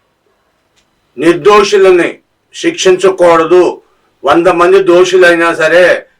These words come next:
తప్పించుకోవచ్చును, ఒక నిర్దోషిని కూడా శిక్షించకూడదు అనేది మన న్యా-, న్యాయశాస్త్రం కానీ, లేకపోతే భారత శిక్షాస్మృతి కానీ, ఇదన్నీ కూడా ఏ,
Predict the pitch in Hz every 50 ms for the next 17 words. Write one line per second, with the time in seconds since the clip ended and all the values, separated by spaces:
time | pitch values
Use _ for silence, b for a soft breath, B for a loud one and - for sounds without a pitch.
0 | b - 151 156 151 - 190 190 190 185 190 190 185 175 175 170 165 165 156 156
1 | - 170 160 165 165 160 139 120 107 104 127 131 131 165 160 156 156 143 131 180
2 | 185 190 185 185 180 175 170 160 170 170 170 165 160 151 139 - - 170 170 -
3 | 170 165 151 - 151 156 151 147 151 156 151 147 - 139 147 160 160 156 156 170
4 | 160 139 127 127 B B B B B B - 147 151 160 160 156 143 139 147 156
5 | 151 135 131 123 120 120 117 123 135 143 156 165 175 170 170 170 160 160 156 -
6 | 160 156 151 151 143 139 143 143 143 156 170 180 175 160 156 156 147 156 160 147
7 | 131 143 147 156 151 147 - 147 143 - 147 127 - - - 160 147 143 - -
8 | 143 135 131 127 131 131 120 127 135 135 143 151 170 b b b b b b b
9 | - 160 160 165 160 156 165 170 160 147 151 151 147 139 120 - - _ _ _
10 | _ _ _ _ _ - 127 143